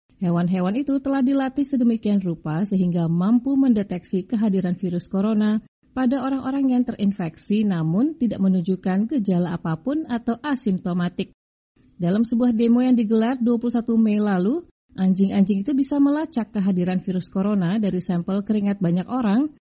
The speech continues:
termasuk dari pasien yang terbaring di tempat tidur dan tidak dapat bepergian untuk menjalani tes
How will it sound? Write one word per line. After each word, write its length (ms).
termasuk 560
dari 240
pasien 400
yang 80
terbaring 400
di 80
tempat 320
tidur 320
dan 240
tidak 320
dapat 160
bepergian 720
untuk 240
menjalani 480
tes 240